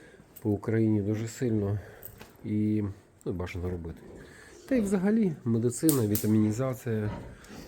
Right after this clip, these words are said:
і вакцинація — це дуже гарна річ. Отут в неї сім поросят, звісно, вони бугаї ростуть капітальні.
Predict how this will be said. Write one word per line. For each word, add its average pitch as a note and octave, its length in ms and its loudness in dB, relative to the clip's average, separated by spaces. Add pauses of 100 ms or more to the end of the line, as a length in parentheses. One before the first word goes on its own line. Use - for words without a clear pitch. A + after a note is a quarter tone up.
(140)
і A#2+ 100 2
вакцинація — A2 920 0 (180)
це A2 320 0 (800)
дуже G#2 320 2
гарна G#2 420 0
річ. G2 380 -6 (540)
Отут A#2+ 280 0
в A#2 80 4
неї A#2+ 400 6 (1160)
сім A#2+ 300 4
поросят, C3 600 0
звісно, A#2 440 2
вони A2+ 160 4
бугаї A2 480 2
ростуть G#2+ 480 -2
капітальні. F#2 600 -6